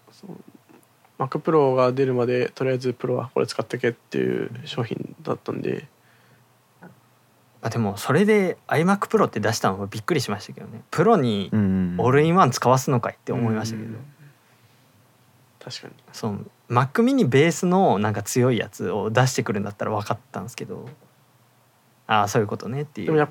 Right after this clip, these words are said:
Speaker 1: ぱ、プロの要望を満たすためには、Apple的にはこう、ディスプレイとコンピューターを両方作ってあげなきゃいけないっていうのがあったんじゃないですか。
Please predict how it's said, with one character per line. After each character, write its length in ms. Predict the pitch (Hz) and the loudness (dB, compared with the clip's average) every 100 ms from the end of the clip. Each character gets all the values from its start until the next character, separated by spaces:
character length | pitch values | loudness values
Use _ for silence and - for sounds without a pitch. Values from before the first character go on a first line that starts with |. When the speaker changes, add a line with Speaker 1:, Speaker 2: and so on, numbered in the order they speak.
| - | -4
Speaker 1:
ぱ、 140 | - - - _ _ _ - - - | -10 -10 -10 _ _ _ -20 -20 -10
プ 140 | - | -2
ロ 840 | 226 208 185 170 160 156 151 156 156 | 2 4 4 4 2 2 4 4 4
の 220 | 160 160 | 4 4
要 200 | 165 170 | 4 4
望 240 | 160 165 | 4 4
を 60 | 165 | 4
満 100 | 160 | 4
た 140 | 185 | 0
す 580 | - 160 147 143 143 143 | 0 -4 -2 0 0 0
た 140 | 139 | 0
め 100 | 147 | 0
に 80 | 143 | 2
は、 220 | 131 127 | 2 2
Apple 340 | 123 - 160 160 | 2 -2 -4 -4
的 160 | 165 | -2
に 100 | 170 | -2
は 100 | 147 | -2
こ 280 | - 127 135 - | -2 -4 -6 -8
う、 320 | _ _ - | _ _ -6
デ 40 | |
ィ 40 | 170 | -4
ス 80 | - | 0
プ 80 | |
レ 80 | 143 | 0
イ 80 | 135 | 0
と 260 | 143 143 - _ - - _ - | 2 0 -2 _ -20 -20 _ -6
コ 40 | |
ン 40 | 147 | -2
ピ 80 | 147 | 0
ュ 40 | |
ー 20 | |
タ 80 | 131 | 2
ー 20 | |
を 20 | |
両 140 | 131 143 | 2 4
方 100 | 143 | 2
作 160 | - | -2
っ 40 | 143 | -2
て 80 | 123 | 0
あ 20 | |
げ 60 | |
な 60 | 127 | 2
き 20 | |
ゃ 20 | 123 | 0
い 20 | |
け 40 | |
な 80 | 113 | 0
い 40 | 113 | 0
っ 40 | |
て 80 | 117 | 0
い 20 | |
う 20 | |
の 60 | 117 | 0
が 40 | |
あ 40 | 120 | 0
っ 20 | |
た 80 | 110 | 0
ん 60 | |
じ 40 | 110 | -4
ゃ 20 | |
な 20 | |
い 20 | |
で 40 | - | -6
す 60 | |
か。 100 | - | -10